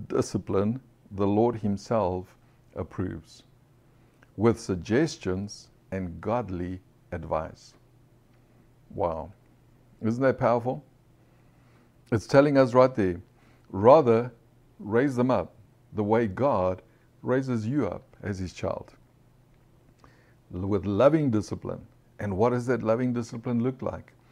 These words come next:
It says, "With suggestions and godly advice." Amen. And I know sometimes we just keep on releasing that and we think, "Are they listening? Are they receiving it?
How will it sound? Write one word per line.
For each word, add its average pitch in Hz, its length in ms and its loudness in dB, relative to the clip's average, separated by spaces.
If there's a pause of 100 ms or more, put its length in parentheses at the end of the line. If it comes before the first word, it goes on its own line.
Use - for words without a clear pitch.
(280)
It - 160 -6
says, 98 260 0
"With 92 180 -2
suggestions 101 1000 -6 (220)
and 92 260 -8
godly 92 500 -4 (260)
advice." - 720 -8 (1400)
Amen. 107 480 -4 (640)
And 107 120 -2
I 117 60 4
know 131 160 2
sometimes 131 640 -2
we 104 100 -4
just 98 260 -6
keep 113 220 -4
on 101 240 0 (420)
releasing 113 640 0
that 117 200 2
and 104 100 0
we 101 80 -2
think, 110 320 -4
"Are 98 120 0
they 113 160 0
listening? 101 600 -6
Are 104 160 0
they 120 140 0
receiving 101 540 -4
it? 95 140 -8